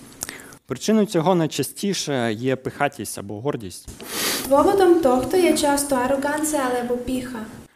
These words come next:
Speaker 1: Клайв Льюіс пише:
Speaker 2: Клайв Льюіс пише:
Speaker 1: «Від початку існування світу гординя була основним джерелом нещасть у кожному народі і у кожній родині».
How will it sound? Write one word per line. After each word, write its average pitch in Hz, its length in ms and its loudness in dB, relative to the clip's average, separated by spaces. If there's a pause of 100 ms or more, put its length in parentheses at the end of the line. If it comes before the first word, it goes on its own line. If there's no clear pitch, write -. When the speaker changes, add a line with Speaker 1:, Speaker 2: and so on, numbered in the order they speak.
Speaker 1:
Клайв 151 260 2
Льюіс 156 300 4
пише: 151 400 -2 (1080)
Speaker 2:
Клайв 285 440 4
Льюіс 277 360 6
пише: 247 380 -2 (440)
Speaker 1:
«Від 151 180 2
початку 180 500 2
існування 160 680 2
світу 160 460 -2
гординя 135 460 0
була 131 420 -2
основним 165 680 2
джерелом 131 460 0
нещасть 120 600 -2 (160)
у 123 80 -6
кожному 135 500 0
народі 120 440 0
і 113 200 -4
у 110 60 -2
кожній 107 440 -6
родині». 95 460 -10